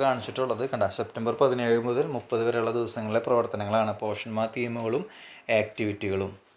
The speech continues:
മനസ്സിലായോ? അത് നമ്മൾ പാർട്ട് വൺ എന്നുള്ള രീതിയിലാണ് നമ്മൾ ഉദ്ദേശിച്ചിട്ടുള്ളത്. ഇതിൻ്റെ പാർട്ട് ടു ആയിട്ട് സെപ്റ്റംബർ കഴിഞ്ഞ് ഒക്ടോബർ ഒന്ന് തൊട്ട് ഒക്ടോബർ പതിനാറ് വരെയുള്ള പ്രവർത്തനങ്ങളുടെ നമ്മൾ പാർട്ട് ടു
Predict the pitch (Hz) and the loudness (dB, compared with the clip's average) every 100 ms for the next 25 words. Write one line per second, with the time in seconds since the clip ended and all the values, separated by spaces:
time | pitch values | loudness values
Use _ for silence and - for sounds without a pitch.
0 | _ - 110 95 90 92 - 110 113 127 | _ -12 -4 0 0 -4 -6 -4 0 2
1 | 123 202 - - _ - 120 117 113 - | 2 -2 -4 -20 _ 0 6 6 4 2
2 | 135 135 156 135 127 123 123 123 117 117 | 4 4 2 0 0 0 -2 -4 -4 2
3 | 123 117 175 - 120 123 117 107 110 117 | 2 2 -4 -8 -8 -6 -2 -2 -2 -4
4 | 117 104 131 117 107 113 - 117 113 113 | -2 0 0 -2 -2 -2 4 6 4 2
5 | 131 - 147 202 135 117 - 120 - - | -6 -2 2 6 6 4 -4 -6 -8 -18
6 | - - - 117 - 117 113 117 123 113 | -20 -12 -4 -4 -2 -2 0 4 4 4
7 | 127 202 - 123 - 117 113 127 123 117 | -2 -6 -6 -6 2 2 4 2 2 -2
8 | 120 - 135 185 - 110 113 107 113 127 | -2 -2 -4 -2 -6 -4 -2 0 2 2
9 | 113 110 110 110 117 113 113 113 113 107 | 0 0 0 0 2 2 2 2 0 0
10 | 110 110 104 101 156 - - - 113 110 | -4 -4 -2 -2 -4 -6 -20 -12 -6 -4
11 | 107 - 110 110 - 123 131 | -4 -2 -2 -2 -2 -2 -2